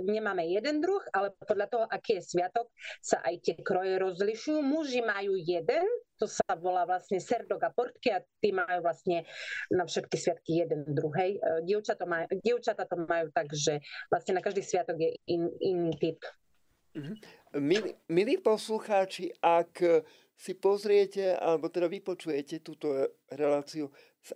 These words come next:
Speaker 2: archívu, tak budete môcť aj práve dievčatá z Lendaku vidieť v kroji. Lendačania nám poslali pekné fotky, takže verím, že ich uvidíte aj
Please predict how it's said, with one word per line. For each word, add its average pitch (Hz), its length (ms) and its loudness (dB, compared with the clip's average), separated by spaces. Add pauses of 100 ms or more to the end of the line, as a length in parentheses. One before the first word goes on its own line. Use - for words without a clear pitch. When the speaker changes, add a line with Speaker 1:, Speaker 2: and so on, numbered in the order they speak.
Speaker 2:
archívu, 196 560 0
tak 156 280 2
budete 160 440 -2
môcť 151 540 0 (500)
aj 156 160 0 (300)
práve 160 400 2
dievčatá 170 500 -4
z 170 140 -8
Lendaku 156 560 -4 (260)
vidieť 160 640 -2
v - 160 -20
kroji. 147 480 0
Lendačania 156 560 -4
nám 165 220 -4
poslali 160 480 -6 (340)
pekné 165 320 -4
fotky, 165 400 -12
takže 147 240 -10
verím, 147 400 -6
že 147 160 -16
ich - 80 -20
uvidíte 156 460 -4
aj 180 120 -2